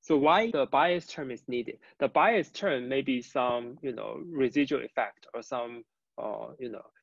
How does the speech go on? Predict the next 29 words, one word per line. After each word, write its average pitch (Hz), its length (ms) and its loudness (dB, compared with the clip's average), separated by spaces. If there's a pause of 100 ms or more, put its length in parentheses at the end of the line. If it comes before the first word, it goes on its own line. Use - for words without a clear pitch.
(100)
base 143 280 6
effect. - 540 -6 (1300)
So 151 120 2
for 180 140 2
example, 143 520 0
if 131 200 -4
you 147 80 6
have 135 400 -2
X - 480 -10 (680)
and 139 140 -2
you 139 120 4
have 135 280 -4
Y, 127 600 -2
this 131 220 0
is 143 100 -2
the 131 100 -2
prediction, 139 760 -4 (140)
which 139 180 -6
is 135 60 -8
the 131 120 -4
target. 190 680 -2 (360)
Maybe 147 320 6
X, 135 500 -6
uh, 117 120 -10
you, 147 300 -2
you 147 180 0
scale 139 300 2
it 131 260 0
by 113 480 0